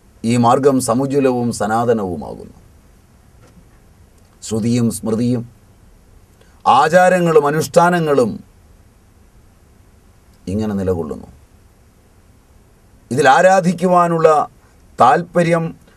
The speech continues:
ലോകത്തുള്ള എല്ലാ ജനതയ്ക്കും എല്ലാ ജീവജാലങ്ങൾക്കും ഒരുപോലെ ഉണ്ടാകുന്നത് കൊണ്ട് ഈ വഴിയിൽ ആരാധിക്കുവാൻ ഒരുങ്ങുന്നു, അല്ലെ ഇറങ്ങുന്നു എന്ന്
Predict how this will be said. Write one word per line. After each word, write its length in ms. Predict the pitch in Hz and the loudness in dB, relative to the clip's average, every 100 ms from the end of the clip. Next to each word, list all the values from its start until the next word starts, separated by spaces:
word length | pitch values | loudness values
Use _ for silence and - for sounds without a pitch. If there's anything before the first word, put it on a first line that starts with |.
| _ - | _ -6
ലോകത്തുള്ള 680 | 110 135 160 - - 160 | 2 4 6 2 0 2
എല്ലാ 400 | 156 143 147 165 | 4 4 4 4
ജനതയ്ക്കും 580 | 160 147 156 165 - 151 | 4 2 4 2 2 -2
എല്ലാ 200 | 143 156 | 2 2
ജീവജാലങ്ങൾക്കും 1000 | 147 143 170 165 170 170 165 165 156 156 | 2 4 4 6 4 4 4 2 0 0
ഒരുപോലെ 460 | 143 151 165 165 165 | 2 2 4 6 4
ഉണ്ടാകുന്നത് 580 | 156 151 147 147 147 143 | 2 2 2 2 0 -2
കൊണ്ട് 360 | 139 135 143 - - - | 0 2 0 0 -10 -6
ഈ 160 | 113 143 | -2 2
വഴിയിൽ 360 | 131 147 147 | 2 2 2
ആരാധിക്കുവാൻ 840 | 127 139 143 143 139 131 135 131 120 - _ | 4 4 4 2 -2 -2 0 0 -4 -14 _
ഒരുങ്ങുന്നു, 560 | 104 127 147 151 151 143 | -4 -2 -2 -6 -4 0
അല്ലെ 160 | 135 131 | 0 2
ഇറങ്ങുന്നു 640 | 127 139 147 143 139 143 | 2 2 0 -6 -4 -2
എന്ന് 260 | 139 127 | -2 -2